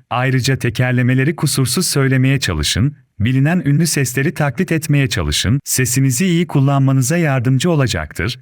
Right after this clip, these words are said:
Fakat hasta taklitçi olmayın. Sadece sesinizi eğitmek için taklit yapın. Oyunculuk dersleri alın. Seslendirme sadece sayfadaki kelimeleri okumak değildir.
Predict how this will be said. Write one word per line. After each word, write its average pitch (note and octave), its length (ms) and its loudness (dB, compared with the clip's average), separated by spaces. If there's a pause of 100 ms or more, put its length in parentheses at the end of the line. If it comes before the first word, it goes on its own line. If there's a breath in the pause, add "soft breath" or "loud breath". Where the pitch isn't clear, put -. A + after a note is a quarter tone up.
(120)
Fakat - 360 -4
hasta C#3+ 300 -2
taklitçi C3 520 -2
olmayın. D#3 420 2
Sadece D#3+ 560 0
sesinizi A#2+ 560 0
eğitmek C3+ 460 -2
için C#3 260 0
taklit B2+ 440 -4
yapın. F#2 440 -2
Oyunculuk C3 580 0
dersleri C#3+ 420 0
alın. C3 340 0
Seslendirme C3 800 0
sadece E3+ 520 0
sayfadaki C#3+ 640 -2
kelimeleri C#3 500 2
okumak C#3 540 -2
değildir. F2+ 540 -4